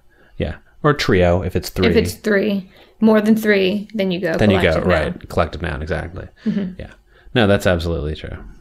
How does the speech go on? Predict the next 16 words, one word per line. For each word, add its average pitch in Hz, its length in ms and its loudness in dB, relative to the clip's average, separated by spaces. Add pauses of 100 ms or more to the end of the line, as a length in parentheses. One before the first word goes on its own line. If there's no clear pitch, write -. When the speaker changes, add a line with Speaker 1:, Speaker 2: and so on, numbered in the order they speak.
(380)
Speaker 2:
What 440 200 4
about 240 560 4
cats? - 460 0
What 285 60 4
do 302 60 4
you 294 60 2
call 220 340 4
a 180 360 2
group 185 240 -2
of 180 160 -4
cats? - 100 -10
Speaker 1:
I 262 120 4
think 294 40 4
it's - 100 -2
a - 40 2
herd. 98 420 2